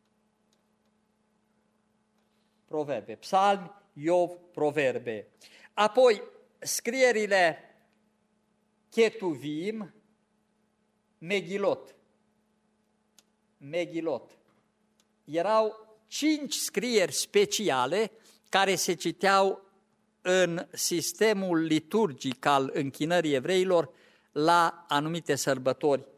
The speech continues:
speciale. Și anume, a fost cântarea cântărilor, care se citea la Paști,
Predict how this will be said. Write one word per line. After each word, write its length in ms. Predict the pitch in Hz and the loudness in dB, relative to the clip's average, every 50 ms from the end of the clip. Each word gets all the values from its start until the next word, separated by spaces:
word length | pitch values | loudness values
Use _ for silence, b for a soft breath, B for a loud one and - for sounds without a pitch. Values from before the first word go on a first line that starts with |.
| _ | _
speciale. 960 | _ - - - - - 139 127 - - - 139 120 110 107 104 110 101 95 _ b b b b b b | _ -16 -16 -10 -6 -4 -6 -4 -6 -4 -2 0 0 0 0 -2 -6 -10 -12 _ b b b b b b
Și 160 | - - - 214 | -10 -4 -2 0
anume, 600 | 202 208 220 233 208 190 165 147 127 - - _ b b b b b b b b _ _ | 0 0 -2 -2 -2 -2 -4 -4 -6 -8 -12 _ b b b b b b b b _ _
a 160 | _ 190 185 185 | _ 0 0 2
fost 440 | - - 220 220 180 - - - _ - | 2 2 0 0 0 -2 -8 -20 _ -8
cântarea 920 | - 196 180 170 151 - 202 185 180 170 151 147 143 135 123 120 - - _ | -6 -6 -6 -6 -4 -2 0 2 2 2 2 0 -2 -2 -4 -6 -10 -14 _
cântărilor, 800 | - 147 131 127 117 - - 139 139 139 156 170 190 202 214 208 | -8 -8 -8 -8 -8 -4 -2 0 0 0 -2 -4 -2 -2 -2 -2
care 300 | 208 - 190 180 170 160 | -2 -2 0 0 0 -2
se 160 | - - 165 | -2 -6 -8
citea 360 | 147 - 151 139 - 170 160 | -8 -10 -10 -6 -2 0 0
la 140 | 151 139 127 | 0 0 -2
Paști, 540 | - - 135 123 131 147 147 - - _ | -2 -4 -4 -2 -2 -4 -6 -10 -18 _